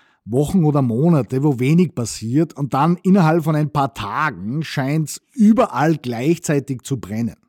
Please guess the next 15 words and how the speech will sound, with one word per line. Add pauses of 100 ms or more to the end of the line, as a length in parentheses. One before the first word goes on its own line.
(1200)
Was
die
Frage
angeht,
wer
hat
da
die
Oberhand,
es
lässt
sich (140)
unmöglich
seriös
sagen,